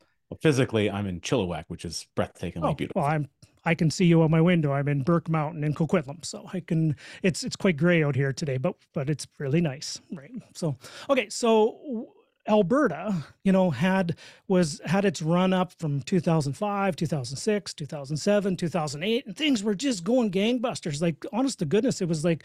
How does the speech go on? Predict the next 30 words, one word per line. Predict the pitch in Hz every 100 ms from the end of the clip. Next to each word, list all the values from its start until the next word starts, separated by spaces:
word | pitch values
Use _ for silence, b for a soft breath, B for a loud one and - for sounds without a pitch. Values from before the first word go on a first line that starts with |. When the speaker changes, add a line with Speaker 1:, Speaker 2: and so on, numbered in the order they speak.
| B B B
Speaker 2:
fifty-eight | - 311 - 233 254 240 226 240
percent | - 190 214 202 170
year | 180 254 240
over | 214 180 190
year | 196 220 185
growth, | 147 254 240 202 190
and | 165
people | - 226 226
were | 208 196
walking | 208 208 - 214
into | 214 202 202
the | 202
room | 190 214 220
going, | 196 226 226
"Yeah, | 262 233 226
I | 240
just | 233 226 170
bought | 233 240
a | 202
place | 220 240 214
and | 214
made | 233 247
a | 180
hundred | 247 226 185
thousand | 220 226 190 208
dollars | 233 247 220 196
in | 226
a | 202
month," | 233 247 240 -
and, | 196